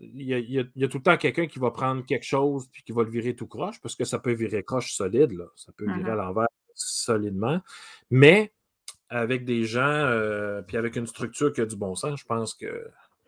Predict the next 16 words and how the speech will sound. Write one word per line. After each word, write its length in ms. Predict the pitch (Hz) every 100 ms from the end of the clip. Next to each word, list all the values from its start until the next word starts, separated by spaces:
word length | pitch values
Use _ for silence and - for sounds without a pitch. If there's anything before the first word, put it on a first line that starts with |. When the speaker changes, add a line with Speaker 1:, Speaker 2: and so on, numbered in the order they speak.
| - - -
Speaker 2:
Ouais, 180 | 226 415
puis, 340 | - 180 175 170
euh, 100 | 170
engager 580 | 165 180 196 196 214 247
les, 340 | 208 180 175
les 180 | 175 180
jeunes 240 | 170 208
dans 160 | 208 180
une 180 | 175 170
réflexion, 840 | 175 175 185 175 - 196 208 214
justement, 520 | 185 170 180 175 196
sur, 340 | 196 - 180
euh, 300 | 170 165 165
ce 140 | 160 - -
qu'ils 160 | 170 165
font, 400 | - 214 262